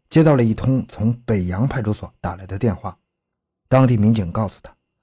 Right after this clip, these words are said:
在泰安镇的天丰村发生了一起绑架案。一名六岁的男孩冰冰独自去上学，迟迟未归。其外公在当天下午收到了绑匪的电话，让他准备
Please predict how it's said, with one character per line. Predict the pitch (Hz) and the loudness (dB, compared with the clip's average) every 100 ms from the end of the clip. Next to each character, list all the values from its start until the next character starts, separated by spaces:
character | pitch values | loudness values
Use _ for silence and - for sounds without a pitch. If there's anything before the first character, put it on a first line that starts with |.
| _ _ | _ _
在 | - 156 - | 2 2 2
泰 | - 185 117 | -2 2 2
安 | 123 127 | 2 2
镇 | 131 101 | 0 -2
的 | 85 - - | -4 -10 -4
天 | - 151 | 2 2
丰 | 147 143 139 | 2 2 0
村 | 127 120 120 - | 0 0 -2 -12
发 | - 113 | -2 0
生 | 107 113 | 0 0
了 | 101 | -2
一 | |
起 | 92 90 | -4 -8
绑 | 90 92 - | -8 -10 -10
架 | 92 | -10
案。 | 95 - _ _ _ _ _ _ _ _ _ _ _ _ _ _ _ | -10 -12 _ _ _ _ _ _ _ _ _ _ _ _ _ _ _
一 | - | 4
名 | 202 156 | 6 6
六 | 170 180 | 6 4
岁 | 139 | 4
的 | 117 101 | 0 0
男 | 110 135 | 0 0
孩 | 107 110 | 0 0
冰 | 120 160 170 165 | 0 4 6 4
冰 | 117 - - | 2 -4 0
独 | 143 | 2
自 | 170 160 | 4 2
去 | - 151 | 2 0
上 | 143 110 | 2 0
学， | 101 104 113 | 0 -2 -2
迟 | - 117 | -4 -2
迟 | 123 | 0
未 | 123 113 | 0 -2
归。 | - 113 - _ _ _ _ _ | -2 -4 -6 _ _ _ _ _
其 | - 185 | 2 4
外 | 190 151 | 6 4
公 | 151 | 4
在 | 160 120 | 4 2
当 | 139 147 | 2 2
天 | 151 | 2
下 | 147 160 | 4 2
午 | 101 85 _ | 0 -4 _
收 | - 147 | 0 2
到 | 147 | 4
了 | 120 90 | 2 0
绑 | 98 127 | -2 -2
匪 | - | -4
的 | - | -8
电 | - 120 | -2 -2
话， | 104 120 - _ _ _ | -2 -6 -8 _ _ _
让 | - 180 | 4 6
他 | 180 | 6
准 | 175 196 | 4 0
备 | 170 104 | 0 -2